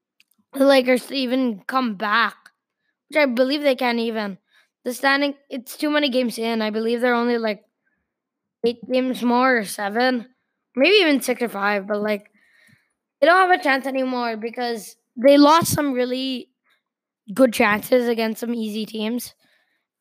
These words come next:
and so it, it, they were supposed to be better than what it is. You have LeBron James. You shouldn't even not,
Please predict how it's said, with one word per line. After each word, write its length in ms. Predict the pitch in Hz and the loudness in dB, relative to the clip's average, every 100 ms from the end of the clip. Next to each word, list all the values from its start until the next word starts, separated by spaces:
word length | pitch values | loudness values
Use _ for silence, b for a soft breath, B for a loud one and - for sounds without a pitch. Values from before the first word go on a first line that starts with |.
| _ | _
and 380 | 240 247 240 208 - _ _ | -2 0 0 -2 -6 _ _
so 180 | - - - _ _ _ | -12 -12 -14 _ _ _
it, 220 | 285 269 _ | -8 -8 _
it, 160 | 311 330 - | -10 -10 -6
they 120 | 339 | 0
were 100 | 453 | 2
supposed 320 | 523 453 453 | 2 2 2
to 60 | 403 | 4
be 120 | 381 | 4
better 600 | 277 185 240 247 247 233 | 4 2 2 4 4 4
than 340 | 220 226 220 - _ _ _ | 2 2 2 -2 _ _ _
what 260 | 262 226 | -2 2
it 140 | 226 214 | 2 2
is. 300 | 214 202 - b b b | 2 0 -4 b b b
You 180 | - 330 | 6 6
have 180 | 392 320 | 8 4
LeBron 880 | 277 269 240 202 240 247 240 233 196 _ _ 190 | 4 2 2 2 4 6 4 0 -4 _ _ -6
James. 520 | 196 226 208 175 - _ _ _ _ | -2 0 -2 -6 -14 _ _ _ _
You 80 | 269 | 0
shouldn't 220 | 392 381 | 2 4
even 420 | 339 339 254 226 | 2 0 -2 2
not, 180 | 254 | 2